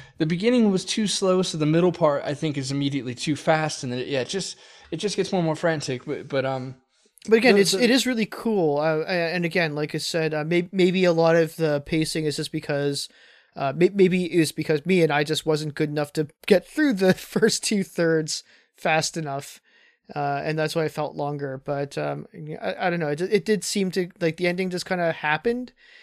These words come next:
Speaker 2: and it, it didn't, you know, there's a few people who were involved in the ending, like, at least you and, um, uh, whatever your roommate's name is, uh, who I, I actually thought was kinda, like, the best <laughs> character in the game. Um, uh, damn, I forget her name, but, uh,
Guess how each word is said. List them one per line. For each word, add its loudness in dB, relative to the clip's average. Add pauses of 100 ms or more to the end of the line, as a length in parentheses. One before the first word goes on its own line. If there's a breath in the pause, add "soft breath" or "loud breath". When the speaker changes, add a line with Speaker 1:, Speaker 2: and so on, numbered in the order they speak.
(320 loud breath)
Speaker 2:
and 0 (380)
it, -4 (840 soft breath)
it -4
didn't, -2 (160)
you 2
know, -2
there's 2
a -2
few 2
people 4
who 0
were 2
involved 2
in 0
the -2
ending, 0
like, 0
at 0
least -4
you 0
and, 0
um, -2
uh, -6
whatever -2
your 0 (160)
roommate's -2
name -4
is, -8 (420)
uh, -4
who 4
I, 8
I 4
actually 2
thought 2
was 2
kinda, -2
like, -2
the -2
best 0
<laughs> -
character 0
in -2
the -4
game. -4 (540 loud breath)
Um, -6 (1000)
uh, -4
damn, 0
I -2
forget 0
her 0
name, -4
but, -4
uh, -2